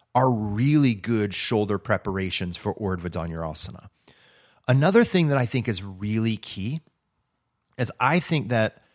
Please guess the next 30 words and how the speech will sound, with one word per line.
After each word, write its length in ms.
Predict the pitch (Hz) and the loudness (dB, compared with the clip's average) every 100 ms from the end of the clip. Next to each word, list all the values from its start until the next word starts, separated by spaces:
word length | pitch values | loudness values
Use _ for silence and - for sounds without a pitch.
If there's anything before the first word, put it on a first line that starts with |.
| _ _ _ _ - | _ _ _ _ -2
a 100 | 127 | 0
lot 320 | 113 117 143 | 4 6 6
of 100 | 156 | 4
people, 280 | - 127 143 | 0 -2 0
as, 140 | 120 - | -2 -2
again, 280 | 131 117 92 | -2 -2 -2
we're 80 | 110 | 0
not 180 | 117 | 0
talking 260 | - 143 160 | 0 -4 0
about 160 | 156 156 | -2 0
the 80 | |
whole 160 | 135 175 | -2 -2
body, 280 | 143 110 120 | 0 0 0
we're 100 | 117 | -6
just 160 | 180 | -6
talking 220 | - 95 104 | -6 -6 -4
about 180 | 101 | -6
the 60 | 123 | -6
shoulders 520 | - 143 107 78 80 | -4 0 0 -2 -10
and 120 | 87 | -12
back 220 | 82 76 _ | -14 -18 _
bends. 360 | - - - _ _ - _ _ _ _ _ _ - | -20 -18 -18 _ _ -20 _ _ _ _ _ _ -4
A 140 | 135 | -2
major 600 | 127 123 135 160 143 175 | 0 0 2 0 -2 -4
source 520 | 151 - 139 135 131 | -4 -4 -2 -2 -4
of 280 | - 120 98 | -4 -4 -4
resistance 880 | 104 87 107 - 190 220 - - - _ _ _ _ _ _ _ _ _ _ 117 104 _ _ _ | -8 -4 -4 -2 -6 -8 -8 -8 -10 _ _ _ _ _ _ _ _ _ _ -20 -20 _ _ _
to 180 | - 143 | -2 0
the 80 | 117 | 0
shoulders 720 | - 120 117 120 113 - - | 2 2 2 0 -2 -4 -6